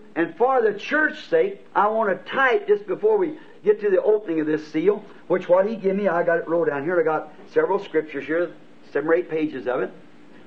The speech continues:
and as I refer to it, uh, notice, I want to give a type of the church and make it so plain that you'll be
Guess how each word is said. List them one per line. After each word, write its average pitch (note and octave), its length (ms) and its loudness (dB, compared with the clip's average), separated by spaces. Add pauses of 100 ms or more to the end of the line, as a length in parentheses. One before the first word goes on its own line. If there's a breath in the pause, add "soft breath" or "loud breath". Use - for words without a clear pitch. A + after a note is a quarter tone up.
(100)
and D#3+ 180 0
as D#3 100 0
I E3 280 0
refer F#3+ 440 2
to - 220 -2
it, - 160 -6 (460 loud breath)
uh, D#3+ 260 4
notice, A3 380 4 (1160 loud breath)
I D#3 100 2
want B3+ 280 2
to - 20 -6
give B3 140 4
a G#3 140 -2
type B3 520 2
of G3 260 2
the E3+ 100 -4
church F#3+ 520 0 (380 loud breath)
and F3 160 0
make C4 220 2
it G3+ 140 0
so F#3+ 160 2
plain B3 540 -2
that G3+ 200 2
you'll G#3 140 4
be G3+ 300 -6